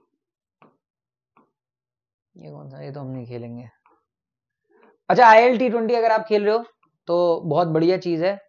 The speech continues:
क्योंकि फायदा होता ही है उसमें, लेकिन ट्रेडिंग पॉइंट of view से काफी अच्छा है वो। मैं आपको सजेस्ट यही करूंगा कि Telegram पे जो उसकी टीमें डालूं वो देखते रहना।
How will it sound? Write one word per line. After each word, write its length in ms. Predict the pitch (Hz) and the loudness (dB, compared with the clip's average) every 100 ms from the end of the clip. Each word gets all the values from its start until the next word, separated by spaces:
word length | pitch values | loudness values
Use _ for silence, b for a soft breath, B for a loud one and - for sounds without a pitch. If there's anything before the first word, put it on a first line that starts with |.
| _ _ | _ _
क्योंकि 540 | 160 143 165 165 147 156 | -14 -4 -2 0 -2 -6
फायदा 240 | 156 160 165 | -4 -2 0
होता 240 | 151 147 | -2 0
ही 80 | 165 | 0
है 60 | 160 | -2
उसमें, 300 | 160 170 202 _ _ _ _ _ - | -4 -10 -14 _ _ _ _ _ -6
लेकिन 240 | 160 196 | -2 -2
ट्रेडिंग 340 | 180 202 202 214 | 0 2 2 2
पॉइंट 220 | 208 202 | 0 0
of 60 | 196 | -2
view 160 | 202 | -2
से 100 | 180 | -2
काफी 240 | 180 160 165 | -2 -2 -4
अच्छा 200 | 151 139 | -8 -10
है 60 | |
वो। 120 | 135 160 | -8 -6
मैं 100 | 170 | -6
आपको 240 | 170 175 | -8 -10
सजेस्ट 340 | 165 160 165 | -8 -8 -6
यही 140 | 170 170 | -4 -4
करूंगा 280 | 170 165 185 | -4 -6 -8
कि 100 | 180 | -6
Telegram 440 | 165 175 175 165 | -6 -6 -6 -8
पे 60 | 170 | -8
जो 100 | 175 | -8
उसकी 180 | 160 170 | -8 -10
टीमें 220 | 170 170 | -8 -6
डालूं 200 | 156 175 | -6 -6
वो 60 | |
देखते 260 | 165 147 151 | -6 -8 -10
रहना। 200 | 127 120 | -14 -18